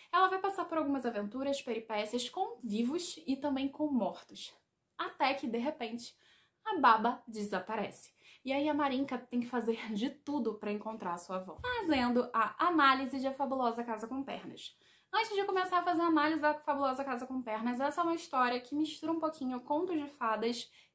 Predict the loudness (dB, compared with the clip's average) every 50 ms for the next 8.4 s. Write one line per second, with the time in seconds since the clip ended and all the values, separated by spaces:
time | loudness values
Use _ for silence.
0 | _ 2 2 4 4 2 0 0 2 2 0 0 -2 -4 -6 -8 -8 -10 -12 _
1 | -20 -20 -20 _ _ -2 2 2 2 4 4 2 2 2 4 6 6 6 6 6
2 | 2 -2 -2 0 2 2 2 2 2 0 2 2 2 2 2 0 -4 -2 -2 -2
3 | -2 -2 -2 -4 -6 -4 -2 0 2 2 2 2 2 0 -2 -4 -6 -8 -6 -2
4 | 0 0 0 0 -2 -6 -8 -6 -6 -6 -4 -2 -2 -2 -2 -2 0 0 2 2
5 | 0 -2 -4 -8 -10 -10 -10 -12 -12 -10 -10 -10 -12 -12 -14 -16 _ -20 -20 -20
6 | -20 _ _ -2 0 2 4 4 4 4 4 4 2 2 0 0 0 0 -2 -6
7 | -4 -4 -2 -2 0 0 0 0 0 0 2 2 2 2 2 -2 -4 -6 -6 -6
8 | -4 -6 -8 -8 -10 -14 -16 -16